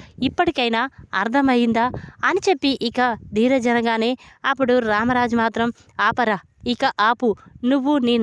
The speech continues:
నాటకాలు. అయినా నువ్వు మన శత్రువుల అమ్మాయిని పెళ్లి చేసుకున్నప్పుడే నా పరువు, ప్రతిష్ట మొత్తం పోయింది. ఇప్పుడు నీ భార్య పోగొడితే ఏముందిరా? ఇదంతా మీరు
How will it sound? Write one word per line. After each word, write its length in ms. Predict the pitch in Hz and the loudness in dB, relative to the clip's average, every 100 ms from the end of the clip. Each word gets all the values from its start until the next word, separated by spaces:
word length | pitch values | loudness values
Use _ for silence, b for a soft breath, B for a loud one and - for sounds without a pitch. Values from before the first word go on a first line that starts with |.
| 208 | 0
నాటకాలు. 500 | 220 254 247 233 220 B B - | 0 0 0 0 -2 B B -4
అయినా 240 | 226 254 247 269 b b | 0 2 0 -4 b b
నువ్వు 160 | 302 392 370 | 2 4 4
మన 100 | 349 - | 0 0
శత్రువుల 380 | 247 277 294 285 214 | -2 0 0 0 0
అమ్మాయిని 420 | 240 247 240 247 202 b - | 0 0 0 -2 -4 b -8
పెళ్లి 220 | 220 247 285 | -4 -2 -2
చేసుకున్నప్పుడే 640 | 262 233 - 233 233 220 240 254 b b 233 | -2 -4 -4 -4 -2 -2 -2 -4 b b -4
నా 60 | 247 - | -4 -2
పరువు, 300 | 208 226 240 247 - | -2 0 -2 -4 -6
ప్రతిష్ట 400 | 208 262 240 - 247 - b b 233 | -6 -4 -4 -2 -4 -4 b b -4
మొత్తం 300 | 285 - 359 285 | -4 0 0 2
పోయింది. 400 | 254 233 233 220 B B B 294 | 0 2 0 -4 B B B -8
ఇప్పుడు 260 | - 294 214 B B | -4 -4 -4 B B
నీ 80 | 240 277 190 | -2 0 0
భార్య 260 | 190 262 302 | 0 0 0
పోగొడితే 420 | 320 285 294 302 277 - - 214 | 0 0 -2 -2 -4 -4 -6 -2
ఏముందిరా? 440 | 254 269 240 220 226 - B - | 0 2 0 -2 -4 -6 B -8
ఇదంతా 360 | 226 226 240 254 247 | -4 -4 -2 -2 0
మీరు 200 | 233 233 | 2 2